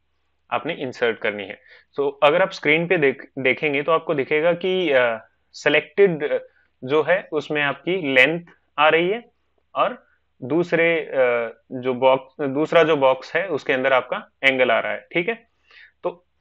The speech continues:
जब आप रिलेटिव कोऑर्डिनेट सिस्टम्स पे मूव करते हैं या फिर पोलर कोऑर्डिनेट सिस्टम पे आपने मूव करना हो, तो अगर तो आपको इस टाइप से विजिबल है तो आप डायरेक्टली टैब दबा के दोनों वैल्यूज के बीच में स्विच कर सकते हैं।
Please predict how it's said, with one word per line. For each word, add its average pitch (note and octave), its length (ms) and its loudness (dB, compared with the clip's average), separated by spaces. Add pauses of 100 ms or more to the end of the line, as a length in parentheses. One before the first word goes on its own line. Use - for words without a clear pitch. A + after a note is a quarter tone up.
(160)
जब E3+ 220 2
आप G#3 240 0
रिलेटिव C#3+ 640 0
कोऑर्डिनेट D#3 420 2
सिस्टम्स C#3+ 460 -6
पे C#3+ 140 -4
मूव B2+ 240 -4
करते A#2+ 280 -4
हैं C#3 220 -4
या C#3+ 160 0
फिर C#3 360 -4
पोलर D3 280 2
कोऑर्डिनेट C3+ 380 0
सिस्टम B2+ 340 -6
पे B2+ 80 -2
आपने B2+ 240 -2
मूव B2+ 260 -4
करना A#2+ 280 0
हो, D#3 240 -6 (440)
तो - 60 -16
अगर E3 260 2
तो G3+ 120 0
आपको F#3+ 260 4
इस F#3 140 0
टाइप F3+ 160 0
से F#3 140 0
विजिबल C3+ 460 0
है F3 280 -2
तो E3 100 2
आप D#3 160 2
डायरेक्टली C#3 540 2
टैब C#3+ 380 6
दबा C3 260 4
के C#3+ 160 -2
दोनों C3 260 -2
वैल्यूज B2+ 340 0
के C3+ 120 -4
बीच B2 260 -8
में C#3 60 -6
स्विच - 280 -6
कर A#2+ 140 0
सकते A2 320 -6
हैं। D3+ 140 -12